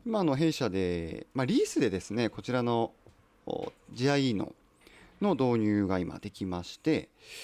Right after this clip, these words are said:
まあ、大体七年間のリースですと五千六百円ぐらいからですね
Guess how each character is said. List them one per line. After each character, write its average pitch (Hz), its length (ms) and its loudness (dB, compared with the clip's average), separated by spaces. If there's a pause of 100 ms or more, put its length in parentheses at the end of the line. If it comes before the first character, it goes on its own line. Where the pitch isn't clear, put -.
(340)
ま - 40 2
あ、 - 20 2
大 202 140 4
体 190 340 2 (280)
七 196 240 2
年 220 260 4
間 104 320 0
の 92 220 0
リ 117 160 0
ー - 20 0
ス - 140 -8
で 113 80 -2
す - 80 -12
と 220 80 2
五 156 100 2
千 170 220 2
六 117 120 0
百 160 220 0
円 202 160 0
ぐ 233 80 0
ら 202 80 2
い 135 80 0
か 98 100 -6
ら - 120 -8
で - 100 -12
す - 140 -14
ね 110 240 -2